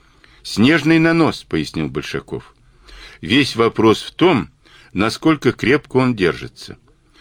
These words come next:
Придется проверить еще разок перед приходом оби». Потом мы поехали к одному из святых мест Мирного,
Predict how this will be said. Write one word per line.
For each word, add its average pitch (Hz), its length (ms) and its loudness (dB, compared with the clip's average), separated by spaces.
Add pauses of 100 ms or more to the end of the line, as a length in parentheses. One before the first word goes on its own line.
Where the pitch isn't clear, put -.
(180)
Придется 120 480 0
проверить 113 520 2
еще 113 360 2
разок 76 400 0
перед 76 260 -4
приходом 73 500 -6
оби». 64 300 -10 (1800)
Потом 160 360 2
мы 196 100 4
поехали 147 720 2 (540)
к - 80 -8
одному 107 600 4
из 107 180 0
святых 101 600 -2
мест 87 440 -2
Мирного, 76 600 -2